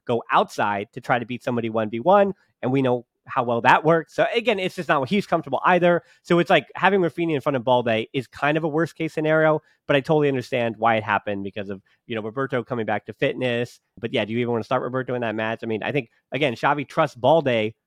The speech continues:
on the right side more than he trusts Roberto coming off as the backup right back. That, like, tells you where everybody is in the pecking order. So, and I'm not so worried about that. I'm more worried if I'm Ter Stegen <laughs> about the way my defense is not caring about that clean sheet record the way that clearly that Marc-Andre Ter Stegen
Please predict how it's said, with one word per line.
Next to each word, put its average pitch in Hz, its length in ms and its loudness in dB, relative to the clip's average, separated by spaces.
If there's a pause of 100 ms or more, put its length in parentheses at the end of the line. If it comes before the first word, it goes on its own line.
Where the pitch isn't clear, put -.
(120)
on 113 80 -4
the 117 80 -4
right 131 200 0
side 98 340 -2
more 110 160 -4
than 117 80 -4
he 104 60 -8
trusts - 420 -6
Roberto 104 380 -6
coming 98 260 -8
off 92 180 -4
as 90 120 -14
the 95 60 -10
backup 90 340 -10
right 98 160 -8
back. - 200 -14 (200)
That, 120 100 -2
like, 120 180 0
tells 123 240 0
you 110 160 -4
where 104 360 0 (180)
everybody 113 380 -2
is 98 80 -4
in 98 80 -8
the 90 40 -6
pecking 107 320 -4
order. 117 300 -4 (280)
So, 151 220 4 (120)
and 180 100 -8
I'm 196 100 2
not 220 160 4
so 214 100 2
worried 147 220 2
about 147 280 0
that. 156 260 0 (240)
I'm 156 120 2
more 202 220 10
worried 143 320 4
if 131 80 -4
I'm 131 120 2
Ter 123 140 -2
Stegen 120 480 0
<laughs> 127 60 0
about 135 320 2 (180)
the 165 80 0
way 151 120 6
my 147 140 2
defense 131 540 0 (200)
is 120 240 -4
not 175 300 2
caring 190 300 4
about 175 180 4
that 156 160 2
clean 185 260 4
sheet 208 240 -6
record 160 260 0
the 160 80 2
way 156 100 8
that 143 220 0 (260)
clearly 226 400 8
that 156 260 2
Marc-Andre 160 500 2
Ter 139 140 -4
Stegen 139 340 -2